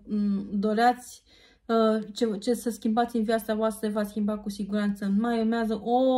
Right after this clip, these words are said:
o, o transformare totală, este arcana major destul de puternică. Aveți deja trei arcane majore până acum, deci anul pentru voi este unul foarte, foarte decisiv și foarte, um, cum să zic eu,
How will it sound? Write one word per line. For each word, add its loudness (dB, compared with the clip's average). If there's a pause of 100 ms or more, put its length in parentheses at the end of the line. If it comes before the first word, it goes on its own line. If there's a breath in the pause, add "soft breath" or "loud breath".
(380)
o, -2
o -4
transformare 0
totală, 0
este -4
arcana -4
major -2
destul -4
de -4
puternică. -2 (340 loud breath)
Aveți 2
deja 0 (100)
trei 2
arcane 2
majore 2
până -2
acum, -2
deci -4
anul 0
pentru -2
voi -2
este -4
unul -2
foarte, -8
foarte -8
decisiv -6
și -6
foarte, -4 (540 loud breath)
um, 0 (180)
cum -8
să -6
zic -2
eu, -4